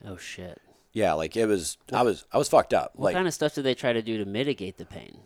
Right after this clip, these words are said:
Speaker 2: Um, well, they didn't do a whole lot. It was
Speaker 1: Other than, like,
Speaker 2: unfor-
Speaker 1: offer you pills or something.
Speaker 2: That was it.
Speaker 1: That was it.
Speaker 2: Like, I, we tried the treatments. What you can get done in the first twelve to fifteen months is about all you're gonna get done. It's
Speaker 1: Okay.
Speaker 2: unlikely you're gonna see success on a treatment after that.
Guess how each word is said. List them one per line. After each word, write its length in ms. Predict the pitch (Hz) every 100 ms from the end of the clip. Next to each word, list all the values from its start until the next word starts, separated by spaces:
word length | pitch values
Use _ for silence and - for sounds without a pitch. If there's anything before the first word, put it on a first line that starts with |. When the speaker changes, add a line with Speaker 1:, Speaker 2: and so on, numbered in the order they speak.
| -
Speaker 2:
Um, 560 | 123 120 117 107 98 - _ - - - - _ _ _ -
well, 200 | 135 147
they 80 |
didn't 200 | 139 147
do 140 | 117 117
a 40 |
whole 180 | 85 98
lot. 200 | 85 76
It 40 | 90
was 80 |
Speaker 1:
Other 160 | 117 120
than, 80 | 110
like, 160 | 104
Speaker 2:
unfor- 120 | 143 135
Speaker 1:
offer 200 | - 107
you 100 | 101
pills 380 | - 107 95 85
or 60 |
something. 380 | 73 - - 85
Speaker 2:
That 160 | 113 85
was 120 | 78
it. 180 | 71 -
Speaker 1:
That 100 | 95
was 140 | 87
it. 200 | 90 95 -
Speaker 2:
Like, 140 | 101
I, 320 | 110 117 117
we 200 | 113 123
tried 200 | 117 131
the 80 | 127
treatments. 460 | 120 117 120 123 - - _
What 340 | 98 101 127 143
you 100 | 147
can 120 | 143
get 160 | 131
done 180 | 92 107
in 60 | 117
the 80 | 95
first 240 | 113 101
twelve 200 | - 104
to 60 | 104
fifteen 400 | - 101 117 92
months 240 | 85 95
is 80 | 95
about 200 | 92 95
all 100 | 85
you're 100 | 87 85
gonna 140 | 82
get 160 | 78 -
done. 220 | 71 65 -
It's 220 | 98 90
Speaker 1:
Okay. 100 | 120
Speaker 2:
unlikely 380 | 131 117 - 113
you're 100 | 98
gonna 180 | 98
see 200 | 90 -
success 640 | 98 - - 87 82 - - _ _ _ _
on 140 | 110
a 40 | 104
treatment 360 | - 104 90
after 240 | 82 67 90
that. 240 | 82 -